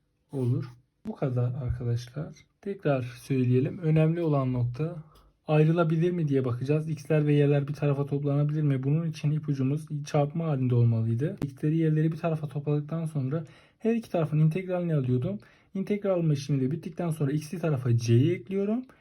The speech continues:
Ve işlemi y'yi buluyorum. Önemli olan kısım bizim için çözüm yani. Bizim y'yi bulmak ve çözüm bitmiştir arkadaşlar. Sorularla daha iyi anlaşılacaktır.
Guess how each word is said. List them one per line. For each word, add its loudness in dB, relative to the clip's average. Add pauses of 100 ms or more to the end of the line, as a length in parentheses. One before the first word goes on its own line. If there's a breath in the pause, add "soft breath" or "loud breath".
(340 soft breath)
Ve -2
işlemi 0
y'yi 4
buluyorum. 2
Önemli 4
olan 2
kısım -6
bizim 0
için -6
çözüm 2
yani. 4
Bizim -2
y'yi 2
bulmak 0 (240 soft breath)
ve 0 (120)
çözüm -2
bitmiştir -6
arkadaşlar. -2 (920 loud breath)
Sorularla -2
daha 2
iyi -2
anlaşılacaktır. -2